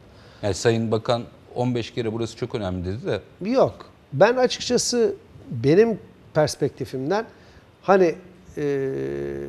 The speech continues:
Speaker 2: sıradan bir ekonomiyle ilgilenen hobi olarak birine sorsaydın ekonomik plan, O V P ne olacak diye.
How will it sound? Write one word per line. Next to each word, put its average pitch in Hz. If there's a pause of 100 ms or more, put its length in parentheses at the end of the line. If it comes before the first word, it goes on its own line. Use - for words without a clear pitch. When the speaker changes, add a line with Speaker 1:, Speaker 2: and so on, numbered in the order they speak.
Speaker 2:
sıradan 202
bir 165 (880)
ekonomiyle 160
ilgilenen 151
hobi 165
olarak 120
birine 139 (1080)
sorsaydın 156 (1800)
ekonomik 151
plan, 143 (280)
O 147
V 156
P 143
ne 139
olacak 117
diye. 151